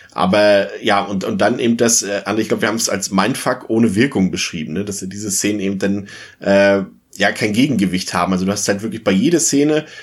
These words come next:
wird sie aufgelöst damit, dass es eine Vision ist, dass es irgendwie ein, ein Jumpscare ist oder nie in Wirklichkeit passiert ist. Und das, äh, war irgendwie, ja, weiß ich nicht, da haben sie sich sehr an Jacob's Ladder,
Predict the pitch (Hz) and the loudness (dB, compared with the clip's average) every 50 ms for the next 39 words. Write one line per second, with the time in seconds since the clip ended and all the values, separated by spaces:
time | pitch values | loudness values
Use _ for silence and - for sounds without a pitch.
0 | - - _ - 117 117 123 120 - - 139 135 - - 127 131 135 127 - - | -20 -16 _ -10 -6 -4 0 2 2 2 2 0 -4 -4 -2 -2 -2 0 0 0
1 | 120 120 123 - 113 117 113 - 117 110 98 98 95 95 101 113 135 160 165 151 | 0 0 0 -2 -4 -4 -4 -4 -4 -2 0 0 0 0 2 2 4 4 4 4
2 | 139 139 131 - - 143 120 117 117 117 113 113 110 110 110 110 104 98 98 95 | 4 2 2 0 -2 -2 -2 -2 -2 0 0 -2 -2 -2 -4 -6 -6 -6 -6 -4
3 | 95 110 104 104 104 104 92 113 131 160 - - - - 107 107 110 113 - - | -4 -4 -4 -4 -4 -2 -2 0 0 0 0 -2 0 2 2 2 2 0 0 0
4 | 110 107 104 101 113 123 123 120 117 117 113 107 95 104 110 117 104 104 143 151 | 0 0 2 2 0 0 2 0 0 0 -2 -6 -12 -12 -10 -6 -2 -2 0 0
5 | - 127 120 - 113 101 - 110 - - 113 110 95 113 110 - - - - - | -2 -2 0 0 -2 0 0 -2 -2 0 0 0 0 0 0 -2 -4 -8 -16 -16
6 | - - - - 110 - 113 - - - 95 92 92 90 98 98 113 110 110 117 | -18 -12 -8 -4 0 0 2 2 0 -2 -4 -4 -2 -2 0 0 -2 -2 0 0
7 | 113 110 110 104 104 82 85 98 95 95 92 92 - - - 95 95 95 95 87 | 0 0 -2 -4 -6 -4 -2 0 2 2 0 0 -2 -4 -4 -2 -2 -2 -2 -6
8 | 87 90 - 98 104 104 104 101 101 92 101 104 104 104 101 95 92 92 98 107 | -4 -2 -2 -2 -2 -2 -4 -2 -2 2 2 2 2 4 2 2 0 0 -2 -4
9 | 101 - 95 - - 110 107 110 113 117 117 | -4 -4 -4 -2 0 2 2 2 2 0 0